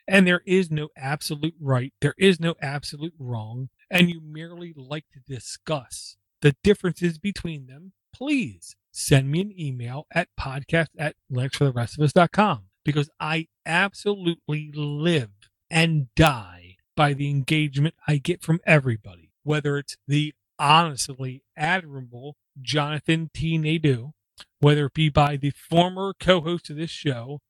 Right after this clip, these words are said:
Steve Cherbino, or Cody Cooper, who, if I could right now put my hands around, I'm pretty sure I would, or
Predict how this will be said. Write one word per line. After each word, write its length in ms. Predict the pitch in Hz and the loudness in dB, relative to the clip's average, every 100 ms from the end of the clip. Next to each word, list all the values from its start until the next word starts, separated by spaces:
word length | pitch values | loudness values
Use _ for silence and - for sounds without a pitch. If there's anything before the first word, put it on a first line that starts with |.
| _ | _
Steve 540 | - - - 160 175 | -10 -6 0 2 0
Cherbino, 680 | - 180 170 139 131 131 160 - | 0 0 2 2 2 2 0 2
or 440 | 214 240 185 190 - _ _ | 4 4 4 2 -4 _ _
Cody 320 | - 160 175 | 4 4 4
Cooper, 480 | - 147 139 143 151 - | 2 2 2 -4 -6 0
who, 420 | 156 175 196 202 196 _ _ | 4 4 4 -4 -6 _ _
if 220 | 175 165 | -2 0
I 180 | 165 165 - | -2 -2 -10
could 440 | - 175 175 156 - _ | -2 0 0 -4 -12 _
right 240 | 151 151 185 | 0 0 0
now 420 | 170 151 147 151 - | -2 -2 -2 -4 -4
put 120 | 185 | 0
my 140 | 165 | 0
hands 340 | 135 151 147 143 | 2 2 2 2
around, 320 | 139 156 156 | 2 2 2
I'm 100 | 143 | 4
pretty 180 | 165 185 | 2 0
sure 200 | 190 180 | -2 -4
I 60 | |
would, 360 | 170 202 160 - - _ | -2 -2 -2 -8 -18 _
or 360 | 170 170 170 | 6 6 4